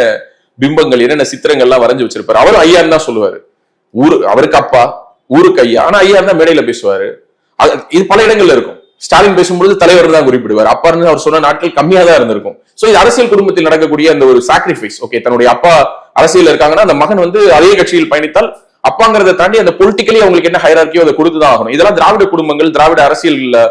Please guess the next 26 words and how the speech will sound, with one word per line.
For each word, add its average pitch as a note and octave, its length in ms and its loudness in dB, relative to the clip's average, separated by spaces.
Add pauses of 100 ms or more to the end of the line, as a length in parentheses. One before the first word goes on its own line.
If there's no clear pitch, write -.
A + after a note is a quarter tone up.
(300)
குடும்பங்கள்ல E3 460 0
நம்ம C#3+ 120 -6
இயல்பா F3 280 0
பார்க்கக்கூடிய B2+ 480 -2
காட்சிகள். A2 360 -4
இது D#3+ 120 -2
எல்லாத்தையும் A#3+ 480 -2
ஒண்ணு G3 180 -2
சேர்த்து E3 180 0
பார்க்கும் B2+ 260 -2
பொழுது A#2+ 160 -4
எனக்கு A#2 240 -6
உண்மையாகவே E3+ 440 -2
வருத்தமாக G2+ 420 -4
இருக்குது. F#2+ 260 -20 (600)
சீக்கிரமாகவே G3 600 2 (100)
பாமகவில் D#3 640 0 (120)
நடக்கக்கூடிய B2+ 540 -2
உட்கட்சி C3 420 -6
பூசல்கள் A2 500 -8
வந்து B2 160 -8 (100)
ஒரு G#2+ 120 -2
முடிவுக்கு E3 380 -2
வரணும். A#2 280 -2 (280)
நேத்து C3 220 -2
திரு C3+ 140 0